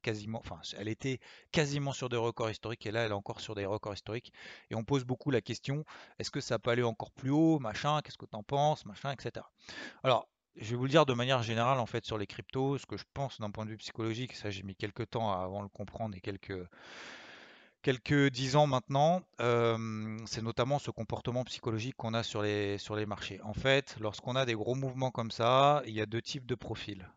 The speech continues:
à mon avis, enfin il y en a trois, mais, euh, il y a celui qui tient la pause et qui se dit, « Bon, de toute façon, euh, tellement ça a monté, euh, de toute façon, je vais garder jusqu'au matin où je vais me dire, bon, je vais regarder mon compte et puis je vais clôturer la position. »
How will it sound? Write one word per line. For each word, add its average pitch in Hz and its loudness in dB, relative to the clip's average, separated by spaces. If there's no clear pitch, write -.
à 113 -12
mon 107 -6
avis, 107 -6
enfin 101 -8
il 95 -10
y 92 -8
en 95 -6
a 95 -4
trois, - -2
mais, 117 4
euh, 101 -6
il 101 -8
y - -6
a 101 -6
celui 120 -8
qui - -10
tient 127 0
la 110 4
pause 117 -2
et 95 -6
qui - -14
se 98 -14
dit, « 110 -8
Bon, 101 -8
de 92 -8
toute - -2
façon, 110 -4
euh, 90 -8
tellement 139 4
ça 120 6
a 120 6
monté, 123 0
euh, 98 -2
de 101 -6
toute 113 -10
façon, 117 -4
je 95 -8
vais 101 -4
garder 104 2
jusqu'au 101 -8
matin 104 -2
où 104 -6
je 95 -10
vais 98 -8
me 98 -10
dire, 101 -2
bon, 104 -4
je 92 -10
vais 98 -8
regarder 98 -2
mon 104 -6
compte 113 -6
et 92 -12
puis - -14
je 98 -12
vais 101 -10
clôturer 101 -8
la 92 -4
position. » - -10